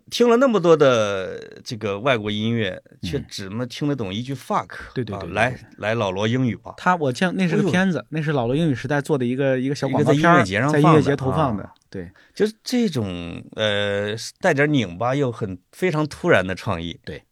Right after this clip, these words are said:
Speaker 1: 是老罗味儿的。
Speaker 2: 是呀，是老罗，罗老师如果去做广告什么这一行儿，绝对早就，
Speaker 1: 哎呦。
Speaker 2: 他就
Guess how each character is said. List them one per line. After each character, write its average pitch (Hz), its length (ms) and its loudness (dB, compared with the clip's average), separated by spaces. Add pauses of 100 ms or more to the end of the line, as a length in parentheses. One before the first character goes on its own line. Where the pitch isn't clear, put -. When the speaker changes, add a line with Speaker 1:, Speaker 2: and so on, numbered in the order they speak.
(100)
Speaker 1:
是 - 200 -10
老 85 160 -4
罗 82 160 -6
味 92 80 -4
儿 85 140 -4
的。 - 120 -20
Speaker 2:
是 - 200 -8
呀， 85 120 -10 (300)
是 - 100 -12
老 120 160 -4
罗， 151 220 -2
罗 185 240 0
老 233 120 6
师 147 360 4
如 143 120 -2
果 143 140 0
去 147 260 -4
做 120 380 -2
广 87 220 -10
告 120 360 0
什 98 120 -12
么 101 40 -8
这 123 120 -6
一 104 100 -6
行 - 160 -14
儿， 98 240 -14
绝 123 180 -8
对 196 160 -4
早 - 200 -6 (100)
就， 175 120 4
Speaker 1:
哎 175 40 2
呦。 170 140 -2
Speaker 2:
他 180 160 0
就 196 120 4